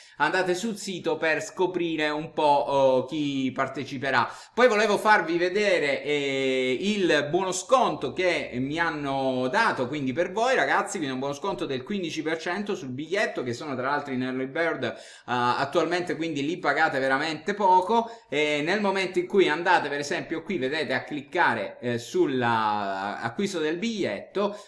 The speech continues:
come si fa ad usufruire di questo sconto? Basta scrivere Trading On, ragazzi, o Caimi sul, eh, coupon. Quindi, ragazzi, vi faccio un esempio su questo ticket,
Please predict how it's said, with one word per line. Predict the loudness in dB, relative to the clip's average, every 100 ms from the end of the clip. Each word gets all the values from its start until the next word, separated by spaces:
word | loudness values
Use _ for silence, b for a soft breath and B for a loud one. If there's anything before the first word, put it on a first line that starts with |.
| B
come | 4 4 4
si | 0 0
fa | 4 4
ad | 2
usufruire | -2 -2 2 2
di | 4
questo | 2 2 -2
sconto? | 0 0 0
Basta | 2 2 2 -4
scrivere | -4 -2 0 0
Trading | 2 2 0 0 4
On, | 6 6 4 0
ragazzi, | 2 0 -2 -6 -2
o | 0 0 0
Caimi | 0 2 2 0 0 -2 -4 -12 _
sul, | -2 4 6 6 4
eh, | 2 2 0 0 0
coupon. | -4 -2 -2 0
Quindi, | -2 -2 -2
ragazzi, | 0 0 -2
vi | -4
faccio | 0 0 0 -4
un | -6
esempio | -6 -4 -4 -2 -4
su | -4
questo | -6 -6 -4
ticket, | -4 -4 -4 -4 -6